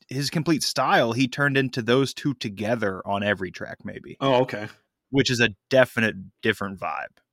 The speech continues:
Speaker 2: Yeah, that's
Speaker 1: Hmm.
Speaker 2: interesting.
Speaker 1: I'm gonna have to revisit with that in my head. But just some cleanup here for Ace Hood.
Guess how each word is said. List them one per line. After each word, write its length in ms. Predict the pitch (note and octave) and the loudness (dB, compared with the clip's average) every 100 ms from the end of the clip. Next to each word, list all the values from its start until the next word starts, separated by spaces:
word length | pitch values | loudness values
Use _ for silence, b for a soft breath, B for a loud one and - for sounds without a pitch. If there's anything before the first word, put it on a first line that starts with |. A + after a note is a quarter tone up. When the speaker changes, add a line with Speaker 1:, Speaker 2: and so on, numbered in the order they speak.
| - | -6
Speaker 2:
Yeah, 300 | B2 B2 G#2+ | 0 2 2
that's 200 | A2 G2 | -2 -4
Speaker 1:
Hmm. 40 | |
Speaker 2:
interesting. 340 | G2+ - - - | -6 -12 -16 -10
Speaker 1:
I'm 40 | D3+ | -2
gonna 60 | G3 | -2
have 80 | C#3 | 0
to 80 | |
revisit 420 | A#2+ A#2+ A2 A#2 G2 | 0 0 2 0 0
with 100 | F#2+ | -2
that 160 | G2 | -2
in 40 | F#2 | -4
my 120 | G2 | -6
head. 180 | F#2+ - _ _ - | -8 -8 _ _ 2
But 220 | A2 G2+ | 4 4
just 260 | A2 F3 E3+ | 6 6 6
some 160 | E3 | 2
cleanup 340 | C3 D#3 C#3 B2 | 2 4 4 6
here 160 | C3 | 6
for 140 | A#2 A#2+ | 6 4
Ace 200 | A2+ - | 2 2
Hood. 420 | A2+ A2 G#2 G#2 | 4 4 2 -4